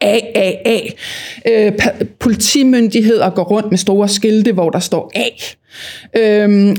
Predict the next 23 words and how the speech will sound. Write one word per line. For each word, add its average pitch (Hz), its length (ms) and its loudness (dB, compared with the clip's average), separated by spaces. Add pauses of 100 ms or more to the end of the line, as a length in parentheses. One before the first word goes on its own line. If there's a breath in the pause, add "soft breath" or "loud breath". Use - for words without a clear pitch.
(120)
og, 208 360 2
øh, 202 200 2
og, 214 160 0 (160)
og 196 140 2
i 233 60 2
det 285 180 0
her, 269 420 0
øh, 202 560 2
univers 220 800 0 (120)
af 208 220 0
A, 202 160 0 (580 loud breath)
der 269 80 2
lander 240 360 2
vi 262 160 2
hos 233 380 -2 (180)
vores 202 180 0
hovedperson, 240 460 0 (100)
som 220 260 0
er 214 100 0
sådan 240 220 2
en 226 160 2
rigtig 220 320 -2
drømmer. 175 500 0